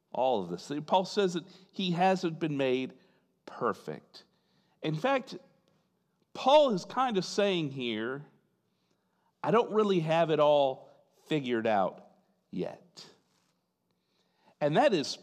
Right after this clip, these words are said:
pretty important place to begin our conversation today. That you and your doubt are welcome here. I've been a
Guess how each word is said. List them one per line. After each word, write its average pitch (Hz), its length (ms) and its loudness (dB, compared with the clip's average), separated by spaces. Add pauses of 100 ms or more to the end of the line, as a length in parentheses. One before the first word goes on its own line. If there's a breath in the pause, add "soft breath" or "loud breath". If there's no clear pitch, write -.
pretty 269 560 -2
important 190 640 -2
place 123 540 0
to - 120 -8
begin 131 500 -4
our 139 160 2
conversation 107 920 -2
today. 82 520 -10 (1200)
That 110 140 -2
you 240 840 -4 (720)
and 131 180 -2
your 160 140 2
doubt 117 720 0 (1000)
are 139 120 2
welcome 120 560 0 (200)
here. 78 340 -10 (2500)
I've 123 200 -2
been 139 140 2
a 101 200 -4